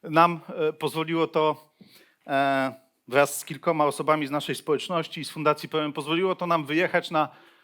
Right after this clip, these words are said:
długo wyczekiwaną, e, konferencję na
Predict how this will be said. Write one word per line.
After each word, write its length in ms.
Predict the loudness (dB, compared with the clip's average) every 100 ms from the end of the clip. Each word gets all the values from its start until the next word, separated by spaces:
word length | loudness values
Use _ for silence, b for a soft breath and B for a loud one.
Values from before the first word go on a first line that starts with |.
| b b -14 -6
długo 600 | -2 2 2 2 0 -12
wyczekiwaną, 960 | -8 -4 -4 -4 2 2 4 0 -4 -6 b b b b
e, 240 | 0 2 2
konferencję 920 | -2 -4 0 0 0 -2 -2 -2 -2 -6 _
na 340 | -6 -2 0